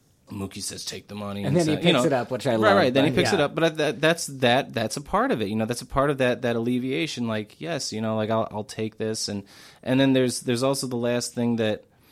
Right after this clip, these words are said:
Speaker 1: that Mookie says to Sal before walking away, and he, he gets Sal's permission to walk away, as if, "I'm still your employee
Speaker 2: Mm-hmm.
Speaker 1: until you let me go for the day," you know? Even though it's, he's leaving just for the morning, you know, it's, he's his employee that morning. He got paid a little
Speaker 2: Yeah.
Speaker 1: bit,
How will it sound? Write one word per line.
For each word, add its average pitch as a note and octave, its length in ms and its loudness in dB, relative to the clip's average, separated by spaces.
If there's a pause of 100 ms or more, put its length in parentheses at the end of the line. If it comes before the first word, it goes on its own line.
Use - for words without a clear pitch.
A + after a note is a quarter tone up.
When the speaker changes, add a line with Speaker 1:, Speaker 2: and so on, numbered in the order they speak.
(260)
Speaker 1:
that A2+ 120 0
Mookie A#2+ 300 0
says C3+ 280 2
to C3 60 -4
Sal A#2 220 0
before A2 300 -2
walking A2 320 -2
away, F#3+ 280 0
and D3 80 0
he, B2+ 120 2
he A#2+ 100 -12
gets A2 340 -4
Sal's G2+ 320 -2
permission G#2 440 -2
to G2+ 60 -2
walk F#2+ 260 -6
away, G#2+ 300 2
as G2+ 120 -2
if, G#2 200 -6 (280)
"I'm G#2+ 180 -4
still A2 300 -2
your G#2 140 -4
employee G2 720 -6
Speaker 2:
Mm-hmm. G#2+ 140 -8
Speaker 1:
until G2 320 -4
you G2 160 -4
let F#2+ 180 -4
me F#2+ 100 -6
go A2+ 220 0
for G#2 120 -8
the F#2+ 100 -6
day," F#2 240 -8
you F2+ 120 -6
know? G2 240 -2 (200)
Even D3 280 4
though A#2+ 140 6
it's, - 280 -2 (300)
he's A2+ 240 -6
leaving B2+ 340 2
just A#2 200 -4
for C#3 100 -8
the D3+ 80 -4
morning, D#3 320 -6
you F3 60 -6
know, D3 140 -2
it's, D3+ 180 -8
he's G2 220 -6
his G#2 140 -10
employee D#3 360 -4
that C3 160 -2
morning. D3+ 420 -4 (180)
He A#2 120 -6
got B2 180 -2
paid B2+ 440 -2
a - 40 -6
little A#2+ 220 -2
Speaker 2:
Yeah. A#2+ 180 2
Speaker 1:
bit, - 180 -6